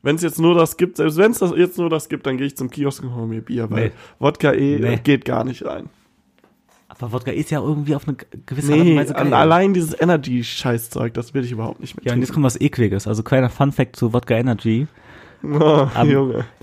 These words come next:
Speaker 2: Ja, es wird bestimmt schon mal jeder, der exzessiv Wodka Energy getrunken hat, am nächsten Morgen festgestellt haben. Oder zumindest, ich habe schon mit einigen Leuten darüber geredet. Und, ähm,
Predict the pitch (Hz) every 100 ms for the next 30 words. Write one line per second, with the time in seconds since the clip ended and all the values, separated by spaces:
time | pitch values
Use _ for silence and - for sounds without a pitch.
0 | 220 - _ _ - 120 131 - 120 -
1 | 147 170 185 160 135 120 123 147 131 160
2 | - 139 - 127 - 147 - 123 - -
3 | 117 120 117 113 - 127 127 110 104 110
4 | - - 113 123 - 117 113 107 127 -
5 | 113 - 98 110 101 104 113 117 127 139
6 | 120 - 113 123 123 113 - 143 143 120
7 | 123 117 110 110 107 107 104 107 104 -
8 | - - - - - 113 107 - 110 107